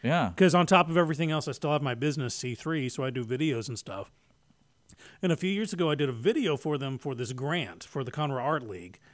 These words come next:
Speaker 2: And they used it for the last few years, but they got told, "You have to do new videos." So they, they hired me to, to do a new video for them. So I got to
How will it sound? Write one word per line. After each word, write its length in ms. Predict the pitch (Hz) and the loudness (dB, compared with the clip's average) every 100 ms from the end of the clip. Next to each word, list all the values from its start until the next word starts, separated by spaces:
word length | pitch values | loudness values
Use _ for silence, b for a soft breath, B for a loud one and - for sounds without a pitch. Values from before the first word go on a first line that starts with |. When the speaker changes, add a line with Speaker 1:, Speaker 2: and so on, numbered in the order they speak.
| b b b | b b b
Speaker 2:
And 680 | 170 165 160 156 143 135 120 - - - 180 - _ _ | 0 2 4 2 2 -2 -6 -14 -20 -20 -20 -20 _ _
they 140 | 165 170 | 2 2
used 260 | 170 147 | 4 0
it 80 | 160 | -2
for 100 | 165 | -2
the 60 | 139 | 0
last 260 | 139 147 | 0 -2
few 120 | - | -4
years, 300 | 139 135 139 | -4 -2 -4
but 140 | 120 131 | -4 -6
they 80 | 135 | -2
got 300 | 143 139 - | 0 -2 -2
told, 420 | 147 135 131 147 | -2 -2 -4 -6
"You 160 | 131 | 0
have 140 | 143 139 | 0 -2
to 60 | 139 | -6
do 180 | 135 | -4
new 160 | 131 123 | -2 -2
videos." 640 | 127 123 104 82 80 - - b b - | -4 -4 -6 -10 -12 -14 -16 b b -6
So 180 | 143 | 0
they, 200 | 139 139 | 2 2
they 140 | 135 143 | 2 0
hired 280 | 135 147 135 | 2 2 0
me 140 | 135 | -2
to, 200 | 127 113 | -2 -4
to 140 | - | -6
do 220 | 117 135 131 | -4 -2 -2
a 40 | |
new 140 | 127 | -4
video 380 | 120 127 127 123 | -4 -4 -2 -4
for 200 | - 123 | -4 -6
them. 140 | 120 123 | -4 -4
So 140 | 147 | -2
I 100 | 135 | -2
got 300 | 147 151 - | 2 2 2
to 240 | 165 143 | -2 -2